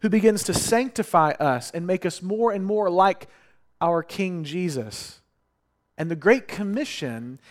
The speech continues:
is then a summons for us to go and proclaim the glory of God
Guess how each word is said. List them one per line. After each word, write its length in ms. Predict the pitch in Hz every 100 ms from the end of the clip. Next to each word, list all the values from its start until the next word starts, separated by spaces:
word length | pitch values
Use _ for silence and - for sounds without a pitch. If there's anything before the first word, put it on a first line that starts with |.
| -
is 220 | 180 170
then 240 | 175 190 190
a 80 | 165
summons 640 | - - 254 311 254 -
for 180 | 156 143
us 300 | 143 143 - _
to 100 | -
go 440 | 185 131 208 254 262
and 120 | 240
proclaim 500 | 226 - 220 220 220
the 60 | 202
glory 380 | 165 190 208
of 160 | 196 160
God 300 | 170 160 151